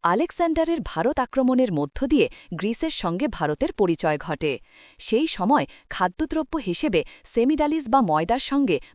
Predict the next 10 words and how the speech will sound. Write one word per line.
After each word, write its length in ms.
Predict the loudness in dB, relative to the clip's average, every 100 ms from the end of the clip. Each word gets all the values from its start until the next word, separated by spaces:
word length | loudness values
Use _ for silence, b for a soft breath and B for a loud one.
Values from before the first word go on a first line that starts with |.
| -6
ভারতের 440 | -2 -2 -2 -6
পরিচয় 460 | -2 -2 0 0 0
ঘটেছে 420 | -2 -4 -4 -2
বলে 200 | 0 0
উল্লেখ 300 | 0 0 -2 0
করে 200 | -2 -2
থাকেন 340 | -4 -2 -2 -2 b b
ইতিহাসবিদ 680 | -6 -6 -4 -6 -2 -2 0
ও 80 | 0
গবেষকেরা। 720 | 4 4 2 -2 -2 2 0